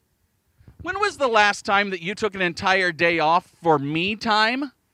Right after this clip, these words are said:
Not family time. Not an entire day off to sit around watching old movies. No, an entire day off for me time.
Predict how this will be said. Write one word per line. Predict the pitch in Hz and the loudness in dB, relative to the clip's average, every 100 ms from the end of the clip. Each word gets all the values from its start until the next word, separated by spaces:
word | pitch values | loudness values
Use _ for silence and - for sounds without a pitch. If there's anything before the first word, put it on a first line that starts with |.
| _ _ _ _ _ _ _ - _ _ _ _ _ _ _ - | _ _ _ _ _ _ _ -20 _ _ _ _ _ _ _ -4
Not | 180 262 - | 0 0 -2
family | 294 302 269 226 | -2 0 0 -4
time. | 196 196 170 170 190 185 _ _ _ _ _ _ _ _ _ _ _ _ - | -2 0 0 -2 -8 -16 _ _ _ _ _ _ _ _ _ _ _ _ -10
Not | 156 220 247 | 0 2 2
an | 226 220 | 2 -2
entire | 226 233 220 233 | -2 0 2 2
day | 214 226 220 | 2 2 4
off | 220 214 - - | 4 2 -2 -6
to | 196 | -4
sit | 185 214 208 | -4 -2 0
around | 208 208 196 | 2 0 2
watching | 190 196 208 196 | 0 0 -2 -4
old | 170 | -4
movies. | 196 233 151 147 - - _ _ _ - | -4 -4 -6 -8 -12 -18 _ _ _ -6
No, | 220 240 | -2 -2
an | 202 | -2
entire | 214 208 208 269 311 320 | -4 -4 -2 -2 0 -4
day | 254 247 254 240 | -4 -2 -2 -2
off | 202 208 202 - - | 0 0 0 -8 -8
for | 202 202 196 - _ _ | -2 0 0 -2 _ _
me | 123 151 196 247 294 285 | -12 -8 -4 -4 -4 -8
time. | 220 190 139 107 101 101 | -10 -10 -10 -10 -14 -20